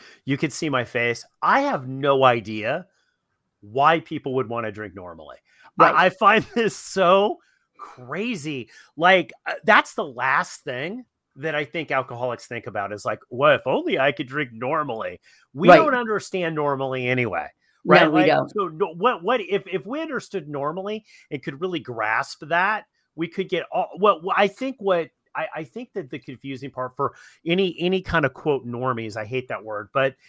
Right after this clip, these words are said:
Speaker 1: any
Speaker 2: Mm-hmm.
Speaker 1: normies that are out there, people that are not alcoholics, and say, "Well, why can't they just kinda see that they're drinking themselves to death?" It's like, uh, "No, we,
Speaker 2: No.
Speaker 1: we, they really can't see it,"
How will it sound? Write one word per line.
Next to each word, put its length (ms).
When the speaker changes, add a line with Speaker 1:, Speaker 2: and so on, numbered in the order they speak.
Speaker 1:
any 360
Speaker 2:
Mm-hmm. 120
Speaker 1:
normies 420
that 120
are 80
out 120
there, 120
people 320
that 100
are 80
not 220
alcoholics, 500
and 80
say, 140
"Well, 200
why 300
can't 340
they 140
just 320
kinda 240
see 640
that 140
they're 120
drinking 420
themselves 440
to 80
death?" 320
It's 220
like, 280
uh, 420
"No, 540
we, 180
Speaker 2:
No. 140
Speaker 1:
we, 240
they 180
really 360
can't 360
see 220
it," 140